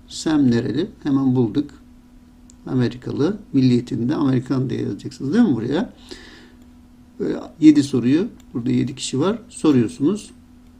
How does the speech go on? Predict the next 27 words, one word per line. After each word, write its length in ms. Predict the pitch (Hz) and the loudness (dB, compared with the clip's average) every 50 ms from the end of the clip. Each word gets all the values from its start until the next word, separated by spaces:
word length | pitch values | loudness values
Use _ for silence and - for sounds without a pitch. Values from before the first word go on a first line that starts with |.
| - - | -10 -2
Burası 280 | - 139 123 - - - | 0 0 0 0 -4 -6
bir 60 | 120 | -8
sayfa. 580 | 117 - 143 120 110 - - 147 175 240 - - - - - - - - - - - - - - - - - - - - - - - - - - | -6 -4 -4 -4 -4 -4 -4 -6 -6 -6 -8 -12 -18 -20 -20 -20 -20 -20 -20 -20 -20 -20 -20 -20 -20 -20 -20 -20 -20 -20 -20 -20 -20 -20 -8 -2
Sonra 180 | 202 185 156 156 | -2 0 0 4
blog 240 | 165 202 233 214 - | 6 6 6 6 2
sta-, 460 | - - - - - 160 151 151 - | -4 -8 -6 0 2 2 2 2 0
sayfamızdan 760 | - 147 135 135 131 - 147 135 139 127 127 196 202 208 170 | 0 2 2 4 4 4 2 2 2 2 0 0 -2 0 4
dördüncü 360 | 139 143 147 151 151 180 190 175 | 8 8 8 8 8 4 0 -2
sınıf 300 | - - 131 143 180 - - | 0 0 2 2 0 -2 -6
ikinci 400 | 131 123 - 156 143 139 - 165 | -10 -4 -2 0 0 0 2 4
ünite 240 | 156 139 - - 180 | 4 4 4 2 0
etkinlik 680 | - - 156 139 143 - - - 143 147 190 - - - | 2 4 2 2 2 -2 -2 0 0 0 0 -2 0 2
bir, 100 | 165 147 | 4 4
iki, 180 | 143 - - 151 | 4 4 2 -2
üç, 180 | 131 131 - | -2 0 0
dört, 220 | 170 170 160 - 151 | -2 -2 0 0 0
beş. 360 | 131 110 - - - - - - - 160 | 0 0 -2 -6 -10 -14 -18 -4 6 6
Beş 200 | 185 190 - - | 8 8 8 4
tane 220 | 151 147 160 185 | 4 4 4 4
etkinlik, 500 | 175 151 135 - - 143 143 143 - - - - - - - - - - - - - 120 | 4 2 0 0 2 2 2 2 0 -6 -14 -20 -20 -20 -20 -20 -20 -20 -20 -10 -4 -2
dijital, 500 | 120 120 131 - - 147 143 156 - - - - - - - - - - | -2 0 0 0 2 4 4 4 2 -2 -10 -20 -20 -20 -20 -20 -10 -4
e, 340 | 127 120 123 123 135 127 127 123 - - - - | -2 0 0 0 0 0 -2 -4 -6 -10 -2 -2
etkinlik 540 | - 127 - - 135 127 131 127 131 - - | -2 -2 0 4 6 6 6 6 4 0 -2
var. 240 | 123 156 233 - - - - - - - - - - - - - - - - - - - | -2 -2 -2 -4 -8 -14 -20 -20 -20 -20 -20 -20 -20 -20 -20 -20 -20 -20 -20 -20 -20 -14
Kısa 300 | - - - 190 160 127 | -12 -4 0 0 0 0
kısa 200 | - - - 131 | 0 0 0 2
hepsi. 460 | 117 110 - - - - 185 226 | 2 0 -2 -4 -2 0 0 0